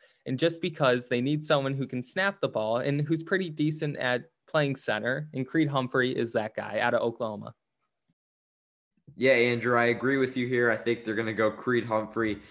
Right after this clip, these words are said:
Speaker 2: I think what you said was completely right. I believe they lost their center to a career-ending injury at some point earlier in the year against the Rams. And I think that for what you said, I originally did have them going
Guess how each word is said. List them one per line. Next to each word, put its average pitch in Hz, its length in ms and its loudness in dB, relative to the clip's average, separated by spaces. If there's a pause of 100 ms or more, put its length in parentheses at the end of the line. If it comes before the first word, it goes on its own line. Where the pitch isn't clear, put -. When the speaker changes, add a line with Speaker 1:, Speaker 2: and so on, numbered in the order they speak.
(140)
Speaker 2:
I 101 60 -2
think 117 380 -2 (320)
what 120 280 0
you 110 80 -2
said 123 240 2
was 113 160 2
completely 117 460 -2
right. 110 340 4
I 104 140 2
believe 107 280 0
they 110 120 2
lost 101 420 2
their 113 120 0
center 110 540 -2 (260)
to 104 440 2
a 95 180 0
career-ending 107 800 0
injury 107 520 -2
at 107 80 -12
some 110 240 -2
point 107 360 -4 (160)
earlier 107 320 0
in 104 80 -2
the 104 60 -4
year 104 220 2
against 95 320 -4
the 92 80 -4
Rams. 104 600 -2 (540)
And 107 80 -2
I 107 80 2
think 120 400 0
that 107 300 4 (400)
for 110 100 0
what 117 240 2
you 113 60 0
said, 117 240 2
I 107 120 6
originally 120 600 2
did 113 220 2
have 107 240 0
them 104 140 -2
going 104 480 2